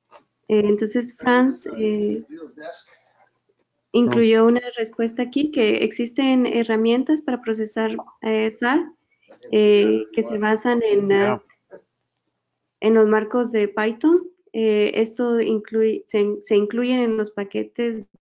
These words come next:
Speaker 1: de I S C E, eh, lanzado por J P L, y otras herramientas insar, y está incluyendo el GitHub link ahí,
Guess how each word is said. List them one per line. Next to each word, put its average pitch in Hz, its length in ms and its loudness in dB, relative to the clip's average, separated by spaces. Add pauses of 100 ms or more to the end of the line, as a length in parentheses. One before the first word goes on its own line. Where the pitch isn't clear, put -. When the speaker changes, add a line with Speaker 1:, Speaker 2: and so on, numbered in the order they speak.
(140)
Speaker 1:
de 202 440 -4 (2000)
I 226 300 0
S 220 280 -2 (720)
C 226 340 -4 (160)
E, 240 320 -2 (280)
eh, 196 280 4
lanzado 202 440 2
por 208 140 -2
J 208 220 0
P 220 260 -2
L, 320 160 -4 (460)
y 202 640 2
otras 220 260 -2
herramientas 208 580 0
insar, 214 560 -4
y 220 100 0
está 202 240 -2
incluyendo 214 640 0
el 202 220 -2
GitHub 214 420 -6
link 208 280 0
ahí, 202 340 -4